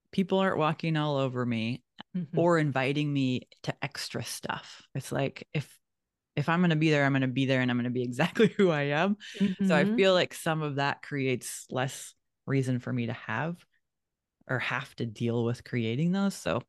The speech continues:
Speaker 1: maybe they're there. They're just, like, energetically up a little better.
Speaker 2: Yeah, like, it's almost, like, just woven into the fabric of who you are and how you're showing up now as your identity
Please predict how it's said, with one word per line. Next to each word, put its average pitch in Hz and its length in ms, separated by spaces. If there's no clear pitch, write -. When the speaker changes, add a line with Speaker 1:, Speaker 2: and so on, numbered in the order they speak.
Speaker 1:
maybe 175 220
they're 160 180
there. 127 220
They're 120 160
just, 127 200
like, 117 300
energetically 120 920
up - 220
a 113 40
little 107 240
better. - 320
Speaker 2:
Yeah, 202 440
like, 180 240
it's 175 160
almost, 180 280
like, 180 140
just 175 160
woven 165 340
into 165 340
the - 120
fabric 151 420
of - 120
who - 120
you 156 200
are 160 180
and 156 100
how 170 120
you're 151 140
showing 151 320
up 160 180
now 143 240
as 147 160
your 151 100
identity 151 600